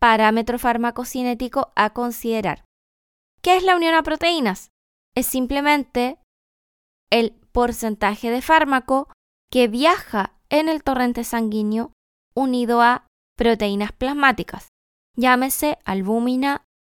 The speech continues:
alfa-glicoproteína ácida, lipoproteínas u otro tipo de proteínas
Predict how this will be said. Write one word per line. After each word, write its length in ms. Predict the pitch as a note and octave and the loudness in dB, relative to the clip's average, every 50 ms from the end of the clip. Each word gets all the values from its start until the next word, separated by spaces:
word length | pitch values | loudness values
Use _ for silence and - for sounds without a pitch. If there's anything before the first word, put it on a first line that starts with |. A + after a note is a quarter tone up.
| _ - | _ 2
alfa-glicoproteína 1500 | C4+ C4+ C#4 C4+ - - A3+ G#3+ G3 G#3 G#3 G3+ G#3 _ - G#3 G3 G3 - F#3+ F#3 - G3 F#3+ G3+ G3+ G3+ G3 - _ | 2 2 2 0 -4 -4 -6 -4 -6 -8 -10 -10 -12 _ -8 -8 -8 -6 -8 -8 -8 -6 -6 -6 -4 -4 -4 -6 -4 _
ácida, 640 | - B3 C4+ C#4 - - A3 G#3+ G3+ G3+ G3 G3+ - _ _ _ _ _ _ _ _ _ _ _ | 0 0 0 -2 -4 -6 -4 -4 -2 -2 -2 -4 -6 _ _ _ _ _ _ _ _ _ _ _
lipoproteínas 1300 | - B3+ C#4+ D4+ D4 - B3+ A#3 - - G#3 G3 - G3+ G3+ G#3 A3 A3 A3 G#3+ G#3+ G#3+ G#3+ - - _ _ _ _ _ _ _ - | -6 -2 -2 -2 0 0 -2 -2 -2 -2 -4 -4 -2 -2 -2 0 0 0 0 0 0 -2 -4 -8 -14 _ _ _ _ _ _ _ -8
u 180 | B3 A#3+ C4+ C4 | -2 2 2 2
otro 360 | B3 A#3+ - B3+ B3+ B3 - _ _ _ | 2 0 -2 -4 -4 -4 -4 _ _ _
tipo 560 | - D4 D#4 D4+ - - C#4 C#4 D4 - _ _ | -4 -2 -2 -2 -2 -4 -4 -4 -4 -6 _ _
de 380 | - A#3 G#3 B3 C4 C4+ D4+ - _ _ _ _ _ _ - | -8 -4 -2 0 -2 -2 -4 -8 _ _ _ _ _ _ -2
proteínas 800 | C4+ C#4+ C#4+ - B3+ A3+ G#3+ G#3+ G#3+ G#3+ A3 A3+ A#3+ - - | -2 0 0 0 0 -2 0 0 0 0 -2 -2 -4 -8 -12